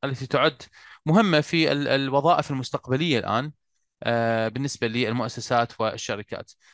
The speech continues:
أيضًا هذه الجامعات في موضوع المناهج، نحن تحدثنا عن المناهج، قلنا المناهج تكون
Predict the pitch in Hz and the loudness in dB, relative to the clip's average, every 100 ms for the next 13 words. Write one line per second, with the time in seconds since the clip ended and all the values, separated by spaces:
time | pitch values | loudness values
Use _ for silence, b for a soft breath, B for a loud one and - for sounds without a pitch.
0 | b - 214 190 190 180 180 165 160 143 | b 0 2 2 0 2 0 0 -6 -4
1 | 151 147 143 165 - 131 131 131 156 127 | -2 0 0 0 -2 -4 -4 0 0 0
2 | 123 127 143 120 104 120 139 - 143 127 | 0 2 2 0 -4 -8 -8 -6 -4 -2
3 | 123 123 131 135 147 110 90 - 131 127 | 0 0 2 4 4 2 -4 -2 0 2
4 | 143 143 - 139 | 2 0 -2 -4